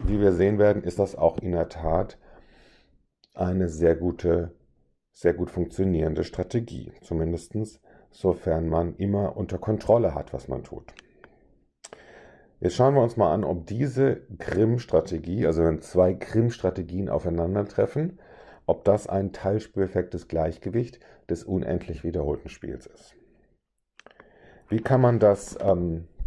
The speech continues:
wie kann man das berechnen? Wie kann man das überprüfen? Zunächst mal müssen wir uns überlegen, was sind denn eigentlich hier die Teilspiele? Ähm, denn in einem Teilspieleffekt im Gleichgewicht muss in jedem Teilspiel ein Nash-Gleichgewicht gespielt werden. Also brauchen wir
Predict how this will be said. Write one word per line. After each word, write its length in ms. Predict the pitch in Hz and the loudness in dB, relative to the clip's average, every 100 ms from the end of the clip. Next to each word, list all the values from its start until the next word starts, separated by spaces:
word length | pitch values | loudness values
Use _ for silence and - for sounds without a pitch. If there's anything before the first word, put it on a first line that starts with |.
| - - - - - | -8 -12 -12 -12 -10
wie 120 | 85 87 | -8 -4
kann 160 | 87 | -2
man 120 | 85 | -2
das 300 | 78 - - - - - - - | -2 -6 -8 -8 -8 -10 -18 -12
berechnen? 440 | 78 69 - 67 | -10 -10 -10 -10
Wie 60 | 73 | -6
kann 140 | 90 | -2
man 100 | 80 | 0
das 240 | 71 - - | -2 -4 -12
überprüfen? 680 | - 73 - - - - - _ _ _ _ _ _ _ _ | -6 -6 -4 -10 -10 -14 -20 _ _ _ _ _ _ _ _
Zunächst 380 | - 101 117 - | -2 2 2 2
mal 120 | 104 | 0
müssen 280 | 107 98 101 | 0 0 0
wir 60 | 95 | 0
uns 100 | 90 | 2
überlegen, 320 | 90 87 85 | 2 2 2
was 160 | 85 - | 2 0
sind 120 | 80 | -6
denn 80 | - | -4
eigentlich 180 | 76 | -4
hier 80 | 80 | -4
die 100 | 73 | -6
Teilspiele? 600 | - - - - - - - _ _ _ - - - - - - - - - | -4 -6 -6 -10 -12 -12 -20 _ _ _ -20 -20 -20 -20 -20 -20 -20 -20 0
Ähm, 560 | 95 95 95 95 - - - - - | 4 4 4 2 -2 -6 -16 -16 2
denn 440 | 104 117 135 - - | 4 6 2 -2 0
in 140 | 98 | 2
einem 140 | 92 - | 2 4
Teilspieleffekt 540 | 101 - 92 95 - | 2 2 0 0 0
im 100 | 85 | 4
Gleichgewicht 580 | 87 107 - 113 120 - | 4 4 2 0 0 2
muss 320 | 98 113 - | 2 0 -4
in 160 | 90 87 | -2 0
jedem 300 | 90 120 127 | 2 2 2
Teilspiel 440 | 101 92 92 - | 4 4 4 0
ein 140 | 82 98 | 2 4
Nash-Gleichgewicht 800 | 95 - 90 80 - 76 78 - | 2 2 -4 -4 -6 -6 -6 -8
gespielt 400 | - 80 69 - | -12 -8 -8 -4
werden. 240 | - - | -4 -2
Also 200 | 78 80 | -2 -2
brauchen 360 | 80 82 85 78 | 2 2 2 -2
wir 220 | 78 | -2